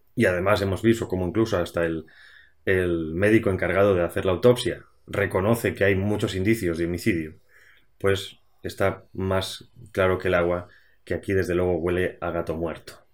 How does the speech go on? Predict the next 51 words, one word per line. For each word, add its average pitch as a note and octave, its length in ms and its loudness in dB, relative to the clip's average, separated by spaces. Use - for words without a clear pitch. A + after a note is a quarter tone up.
Pero C3 380 4
hay G2+ 200 2
noticias A#2 460 2
que, G#2+ 120 2
en F#2 120 2
las E2+ 140 -2
que G#2 60 -2
han G2 60 0
salido G2+ 280 2
recientemente G2+ 640 2
que G2+ 60 4
además G2+ 260 2
también G#2 240 0
son G#2 160 -2
interesantes, G#2+ 580 0
no G#2 120 0
con G#2 140 0
Epstein, A#2+ 280 0
sino F#2 240 -4
con F2+ 160 -2
el F2+ 100 -2
mundo A2 320 2
que F#2+ 80 0
le F2+ 100 0
rodea. F2 440 2
Esta - 180 -2
noticia A2 420 4
es F2+ 80 2
de, E2 480 -2
del F2+ 180 0
año G2+ 160 2
pasado, D#3 520 2
en G2+ 120 -2
el G#2 60 -2
que, A#2 140 0
pues - 180 -6
lo E2 80 -2
visto, B2 480 -2
uno A#2+ 260 6
de A2+ 60 6
los G#2+ 140 2
banqueros G#2 420 2
privados G2+ 640 2
de F2 140 -4
Jeffrey G2+ 380 0
Epstein, C3+ 320 2
es F2+ 100 -6
decir, F2 220 -4
en-, E2+ 140 -6
encargado G2 540 4
de F2+ 480 0